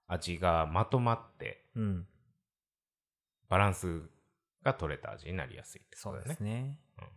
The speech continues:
Speaker 1: そんな感じですね。
Speaker 2: ですね。
Speaker 1: はい。ちょっとさ、あの、優勝し-、その、大会の入賞者とか、あとはね、結構、あの、コーヒーの話だけど、
Speaker 2: うん。
Speaker 1: 焙煎のこととか、
Speaker 2: あー。
Speaker 1: コーヒーに関係ないことがあるんで、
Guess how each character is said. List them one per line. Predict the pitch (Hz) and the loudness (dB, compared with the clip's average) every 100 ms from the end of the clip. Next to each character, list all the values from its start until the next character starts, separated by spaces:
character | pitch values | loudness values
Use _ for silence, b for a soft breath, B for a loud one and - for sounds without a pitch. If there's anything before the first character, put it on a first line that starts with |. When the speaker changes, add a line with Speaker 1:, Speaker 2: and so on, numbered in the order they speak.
| - _ _ _ _ _ _ | -20 _ _ _ _ _ _
Speaker 1:
そ | - - | -18 -16
ん | |
な | - | -12
感 | - - | -12 -14
じ | - | -14
で | |
す | - - | -12 -8
ね。 | 98 - | -8 -8
Speaker 2:
で | 101 | -10
す | - - | -10 -10
ね。 | 92 98 | -6 -6
Speaker 1:
は | - | -6
い。 | - - - b b b b - _ _ _ _ | -10 -18 -20 b b b b -20 _ _ _ _
ち | 156 | -8
ょ | |
っ | |
と | 151 | -6
さ、 | - 90 80 | 0 2 2
あ | 80 | 0
の、 | 78 78 73 | -4 -8 -6
優 | 107 | -6
勝 | 120 143 | -4 -4
し-、 | 131 - | -6 -10
そ | - 92 | -10 -8
の、 | 82 80 - | -6 -8 -6
大 | 120 | -6
会 | 131 | -4
の | 131 | -4
入 | 131 131 | -4 -6
賞 | 123 131 113 | -8 -10 -10
者 | - | -12
と | - - | -16 -18
か、 | - 73 71 64 - - | -14 -10 -10 -10 -16 -8
あ | 87 | -8
と | - 151 | -2 -2
は | 87 | -2
ね、 | 71 65 | -4 -10
結 | 110 - _ | -10 -10 _
構、 | - - - - _ _ _ _ _ - - | -16 -16 -18 -20 _ _ _ _ _ -20 -12
あ | 76 | -12
の、 | 69 65 - - - | -12 -16 -20 -20 -6
コ | 147 | 0
ー | |
ヒ | 123 | 2
ー | |
の | - | 2
話 | 101 87 | -2 -6
だ | 78 | -8
け | - | -12
ど、 | - | -6
Speaker 2:
う | |
ん。 | |
Speaker 1:
焙 | 104 117 | -4 -4
煎 | - 123 | -4 -4
の | 120 | -4
こ | 120 | -6
と | - | -10
と | - | -12
か、 | - - - - - | -14 -14 -12 -14 -12
Speaker 2:
あ | 139 | 0
ー。 | 127 113 101 95 98 | 2 4 2 0 0
Speaker 1:
コ | 123 | -2
ー | |
ヒ | 135 | -2
ー | |
に | 98 | -4
関 | 87 87 | -6 -6
係 | 98 | -4
な | 82 | -6
い | 65 | -8
こ | 65 | -14
と | - | -16
が | - | -16
あ | 60 | -16
る | 64 | -16
ん | 55 | -18
で、 | - 67 55 | -14 -14 -16